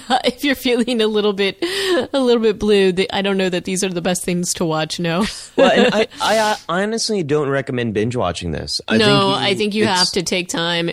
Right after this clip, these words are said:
Speaker 1: between because I don't think,
Speaker 2: Yeah.
Speaker 1: I, I think you need to think about them. And I do think it, it's,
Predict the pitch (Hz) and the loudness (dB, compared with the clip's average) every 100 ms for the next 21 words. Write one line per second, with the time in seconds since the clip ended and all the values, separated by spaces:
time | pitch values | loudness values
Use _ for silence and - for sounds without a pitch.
0 | - 180 175 185 170 170 165 165 170 165 | -6 -8 -6 -4 -2 -2 -4 -4 -4 -2
1 | 160 170 127 156 170 120 80 - - - | -2 -2 -2 -2 -2 -4 -6 -10 -12 -12
2 | - 196 190 202 202 190 196 185 180 170 | -6 -2 0 0 -2 -2 -2 0 -2 -2
3 | 170 160 160 156 156 165 160 156 - 165 | -4 -4 -4 -6 -6 -4 -4 -4 -4 -4
4 | 160 160 156 - 175 190 170 180 165 175 | -2 -2 -4 -4 -4 -2 -2 -2 -2 -2
5 | 170 - | -4 -6